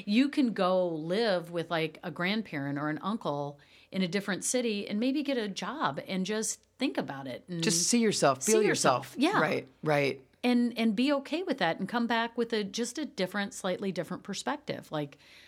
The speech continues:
Speaker 1: I know I don't wanna have that kind of job forever because that was a lot of work and I didn't make a lot of money, but I learned that. And now I know how important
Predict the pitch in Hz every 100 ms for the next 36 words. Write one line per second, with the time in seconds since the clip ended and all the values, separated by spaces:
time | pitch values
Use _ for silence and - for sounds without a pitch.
0 | - - 175 190 202 202 190 190 202 196
1 | 196 202 190 254 269 196 151 143 147 151
2 | - 151 180 180 180 170 - 180 175 160
3 | 160 160 247 - - - 151 151 156 151
4 | 160 165 160 165 190 240 131 131 156 -
5 | 156 151 151 175 247 233 165 139 139 -
6 | - - - _ - 170 165 170 165 156
7 | 147 151 143 - - - 139 135